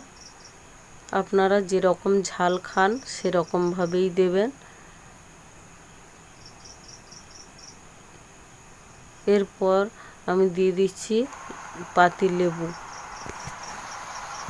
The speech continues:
লেবুটাকে আমি হাতের সাহায্যে এরকম চিপে চিপে দিয়ে দেব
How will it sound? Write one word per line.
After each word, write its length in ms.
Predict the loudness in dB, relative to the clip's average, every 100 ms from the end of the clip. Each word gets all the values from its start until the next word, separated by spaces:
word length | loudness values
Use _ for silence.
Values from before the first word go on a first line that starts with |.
| -12 -12 -12 -16 _ _ -20 -20 -6 -6 -6 -10 2
লেবুটাকে 760 | 8 8 8 6 8 6 6 6
আমি 260 | 8 8 6
হাতের 460 | 6 2 4 4 2
সাহায্যে 580 | 4 6 6 6 6 6 6 -2 -20 -4 8
এরকম 460 | 12 12 10 6 6 2
চিপে 360 | 0 2 2 0
চিপে 360 | 0 2 6 6 4 -12 -20 -20 -20 -20 -8
দিয়ে 300 | 2 6 6
দেব 220 | 8 4